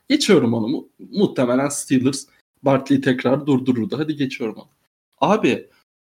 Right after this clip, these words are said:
ya na-, nasıl bu-, bunu yapabilirsin ya? N-, n-, gerçekten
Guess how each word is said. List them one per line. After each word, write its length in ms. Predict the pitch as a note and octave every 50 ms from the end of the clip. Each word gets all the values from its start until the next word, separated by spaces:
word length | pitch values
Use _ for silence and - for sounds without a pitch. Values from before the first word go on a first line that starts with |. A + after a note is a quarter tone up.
| _ -
ya 360 | - D3 D3+ D#3+ G2+ - - _ _ _ _ _ _ _ _ _ _ _ _ _ _ - - - - - -
na-, 560 | C#3 C3+ C3+ C#3+ F3+ A#3+ B3+ B3+ - F3+ G3+
nasıl 300 | C#4 D#4+ - - - F#3
bu-, 200 | D3+ C#3+ C3 B2+ C#3
bunu 140 | D#3 D3+ C#3+
yapabilirsin 760 | B2+ A#2 A#2 - A#2 G#2+ A2 A2 A2 - - - - A2 A2
ya? 340 | G#2+ G#2+ G#2 A2 - - _ _ _ _ _ _ _ _ _ -
N-, 200 | B2+ C3 B2+ B2+ - - -
n-, 160 | - - - - _ _ _ _ _ _ _ -
gerçekten 800 | - E3 A3 C4 B3+ - - F3+ - - - C#3 E3 G3 -